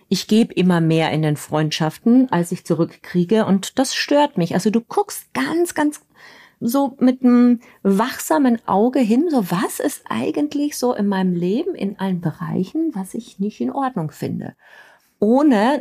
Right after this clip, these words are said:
nochmal in dieses Drama reinzugehen, dass es nicht in Ordnung ist, sondern du nimmst dich so zurück und beobachtest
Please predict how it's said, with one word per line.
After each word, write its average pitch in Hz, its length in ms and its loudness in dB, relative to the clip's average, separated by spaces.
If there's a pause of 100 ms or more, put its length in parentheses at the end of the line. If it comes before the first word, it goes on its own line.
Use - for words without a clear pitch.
nochmal 196 720 2
in 202 160 2
dieses 180 380 -2
Drama 175 540 0
reinzugehen, 151 840 0
dass 156 180 -4
es 151 200 -8
nicht 156 180 -8
in 160 160 -6
Ordnung 175 420 -4
ist, 262 240 -4
sondern 202 240 0
du 190 80 0
nimmst 214 360 0
dich 247 160 -6
so 208 200 0
zurück 202 480 -4
und 254 160 0
beobachtest 180 1120 -4